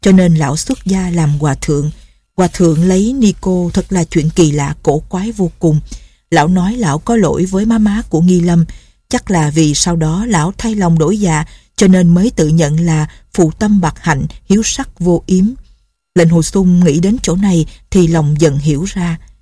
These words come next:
Nghi Lâm nói, "Tiểu Ni thấy Gia Gia khóc rất thương tâm nên cũng khóc theo." Gia Gia lại khuyên ngược Tiểu Ni, nói, "Hài Nhi ngoan, đừng khóc, đừng khóc. Nếu Gia Gia chết rồi, Hài Nhi sẽ bơ vơ vất vưởng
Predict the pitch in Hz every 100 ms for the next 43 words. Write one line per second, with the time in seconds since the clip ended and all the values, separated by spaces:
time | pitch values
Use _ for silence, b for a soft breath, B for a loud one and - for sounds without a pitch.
0 | _ _ - 185 165 160 151 147 160 208
1 | 240 - _ _ _ _ - 208 240 233
2 | 202 214 254 247 202 196 180 - 269 -
3 | 277 - 220 185 - 196 185 B B 220
4 | 220 202 175 151 185 254 - - 208 202
5 | - b b _ 220 233 226 226 214 170
6 | - 226 208 180 - 185 190 226 208 190
7 | - 185 180 214 262 b b - 170 147
8 | 175 180 180 190 202 202 175 160 - 269
9 | - 175 160 135 - 262 - _ _ _
10 | - 214 247 208 180 185 175 247 - 202
11 | 170 165 B B 185 170 190 208 - 131
12 | 190 214 190 196 185 262 - - 160